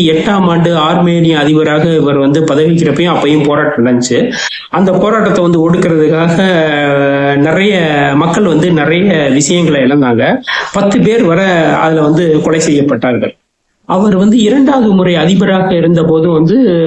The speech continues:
அஹ், பல்வேறு முறைகேடுகள் இருந்துச்சு, எதிர்ப்புகள் கிளம்பின.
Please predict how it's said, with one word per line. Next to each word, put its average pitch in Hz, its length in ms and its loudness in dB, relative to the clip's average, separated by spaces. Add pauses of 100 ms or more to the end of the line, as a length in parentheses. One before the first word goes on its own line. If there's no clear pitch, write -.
(260)
அஹ், 139 400 0
பல்வேறு 196 460 0 (280)
முறைகேடுகள் 165 600 0
இருந்துச்சு, 147 480 0 (220)
எதிர்ப்புகள் 160 800 0
கிளம்பின. 156 340 0